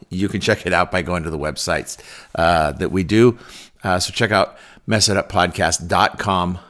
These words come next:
Uh, it's got the latest shows on it. Also has some information for you on that. Um, I'm really happy to have you here. Uh, I am by myself tonight,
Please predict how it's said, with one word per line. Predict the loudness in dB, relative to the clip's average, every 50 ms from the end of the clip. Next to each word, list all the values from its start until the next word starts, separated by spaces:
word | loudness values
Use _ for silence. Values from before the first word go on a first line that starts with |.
| _ _ _ -10
Uh, | -8 -8
it's | -8 -6
got | -4 -6 -4 -4
the | -2
latest | -2 0 0 0 0
shows | 2 4 4 4 6 6
on | 4 4 4 2
it. | 0 -4 -12 _ _ _ _ _ _ _ _ _ _ _ _ _ _ _ _ _ -14 -12 -6
Also | -4 -4 -2 0 0
has | 0 0 0 0
some | -2 -2
information | -2 -2 -4 -6 -6 -6 -6 -6 -8 -8 -10 -10 -12 -12 -16
for | -18 -12 -8 -6 -6
you | -6 -6 -8
on | -10 -10 -10 -8
that. | -4 0 0 0 -2 -4 -10 -20 -20 -20 -20 -20 -20 -20 -20 -20 -20 -20 -20 -20 -20 -20 -14 -4
Um, | 0 4 4 6 6 4 2 0 -4 -8 -10
I'm | -4 -2 0 6
really | 6 6 6 6
happy | 2 2 2 2 2
to | 2
have | 4 2 0 -2
you | -2 -10
here. | -10 0 2 2 4 4 2 0 -2 -8 -20 -20 -10 -4
Uh, | -2 0 2 2 2 2 2
I | 0 -2 0
am | -2 -2
by | 0 0 0
myself | 0 -2 -4 -2 -2 -2 -4 -4
tonight, | -6 -4 -2 -2 -2 -4 -8 -12 -18 -20 -20